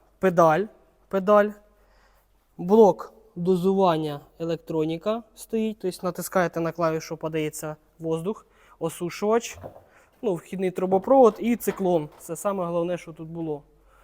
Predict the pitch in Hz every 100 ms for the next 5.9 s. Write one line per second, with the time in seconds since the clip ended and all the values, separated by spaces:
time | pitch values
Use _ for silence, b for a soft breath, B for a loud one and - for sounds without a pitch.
0 | b b - 160 - 147 160 160 180 160
1 | 160 - - 262 285 277 _ _ _ _
2 | _ 220 233 233 220 220 185 180 190 175
3 | 165 175 - 190 - 180 175 214 262 240
4 | 202 180 190 180 170 156 - - 196 185
5 | 185 220 254 220 180 - 170 160